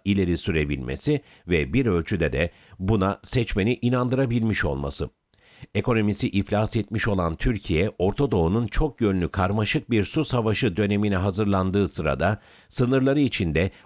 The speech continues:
on milyona yakın göçmen ya da sığınmacının bulunduğu bir şekilde Cumhuriyet'in yüzüncü yılına girecektir.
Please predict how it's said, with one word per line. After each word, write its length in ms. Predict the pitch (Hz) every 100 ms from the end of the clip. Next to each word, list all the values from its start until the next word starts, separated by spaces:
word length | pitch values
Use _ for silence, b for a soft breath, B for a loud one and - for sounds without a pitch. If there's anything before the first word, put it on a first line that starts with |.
| -
on 200 | 143 147
milyona 400 | 127 120 117 117
yakın 340 | 107 117 98
göçmen 400 | 80 87 - 107
ya 160 | 143 113
da 100 | 95
sığınmacının 800 | - 104 101 104 101 135 135 117
bulunduğu 500 | 107 104 101 113 80
bir 120 | 95
şekilde 520 | - 82 76 65 85 B B B -
Cumhuriyet'in 680 | 113 113 127 113 104 139 -
yüzüncü 480 | 90 110 135 127 147
yılına 300 | 127 123 95
girecektir. 680 | 69 69 73 69 - -